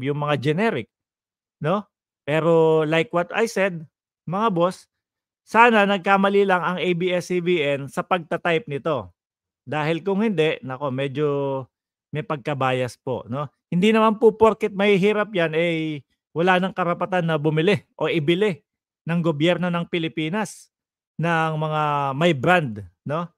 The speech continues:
Sino po dito sa inyo, mga kababayan, yung talagang ang laging gamit na gamot, eh, branded,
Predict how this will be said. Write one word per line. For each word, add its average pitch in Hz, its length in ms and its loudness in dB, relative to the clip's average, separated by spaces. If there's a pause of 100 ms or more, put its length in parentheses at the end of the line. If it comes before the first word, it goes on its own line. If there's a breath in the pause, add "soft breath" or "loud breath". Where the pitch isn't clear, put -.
(320)
Sino 320 240 -2
po 311 160 0
dito 294 320 0
sa 269 80 2
inyo, 226 320 4
mga 170 320 0
kababayan, 160 560 2
yung 170 160 -6
talagang 180 480 -2 (400)
ang 175 160 0
laging 190 480 4
gamit 180 320 2
na 165 480 -4
gamot, 160 320 -2
eh, 143 240 -4
branded, 143 560 0